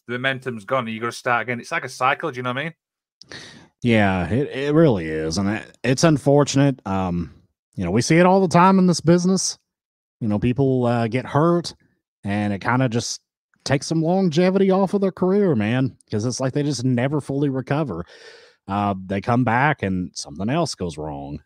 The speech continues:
Speaker 2: and then they'll come back down the road and something else goes wrong, and then eventually they retire. So, um, you know, I, I don't know what the future holds for Charlotte, but I'm,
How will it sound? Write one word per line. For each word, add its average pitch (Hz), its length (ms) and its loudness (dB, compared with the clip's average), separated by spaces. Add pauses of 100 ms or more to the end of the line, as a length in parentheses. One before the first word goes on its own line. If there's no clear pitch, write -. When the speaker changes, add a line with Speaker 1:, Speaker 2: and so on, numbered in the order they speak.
Speaker 2:
and 73 200 -12
then 80 120 -8
they'll 87 160 -6
come 110 160 0
back 113 200 0
down 127 180 0
the 127 80 0
road 139 180 2
and 151 120 0
something 151 260 0
else 156 180 0
goes 143 240 -2
wrong, 139 240 2
and 127 80 0
then 117 100 0
eventually 107 400 -4
they 92 120 -4
retire. 76 580 -10
So, 76 360 -8 (680)
um, 90 400 -4 (340)
you 92 100 -6
know, 90 120 -4
I, 117 180 2 (140)
I 139 80 2
don't 143 180 2
know 139 380 4 (680)
what 113 180 -2
the 110 100 -4
future 120 340 0
holds 117 240 0
for 104 120 -4
Charlotte, 110 480 0
but 92 200 -4
I'm, 95 160 -4